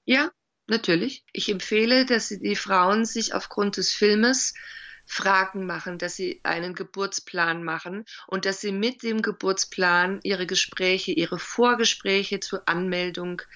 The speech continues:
der Geburt machen. Und dann werden sie anhand der Reaktionen der Hebammen merken, ob sie ernst genommen werden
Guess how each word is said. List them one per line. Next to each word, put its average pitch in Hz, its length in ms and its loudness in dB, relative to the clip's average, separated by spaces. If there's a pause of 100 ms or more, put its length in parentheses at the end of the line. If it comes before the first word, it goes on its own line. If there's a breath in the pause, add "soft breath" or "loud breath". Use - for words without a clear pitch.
(240 loud breath)
der 175 120 0
Geburt 170 640 0 (120)
machen. 160 340 -2
Und 170 180 -2
dann 175 260 0 (100)
werden 190 420 0
sie 247 160 -6
anhand 185 440 -4
der 175 120 -8
Reaktionen 185 680 -2
der 180 120 2
Hebammen 190 680 0
merken, 185 560 0
ob - 120 -2
sie - 160 -4
ernst 156 300 -2
genommen 220 400 0
werden 226 460 0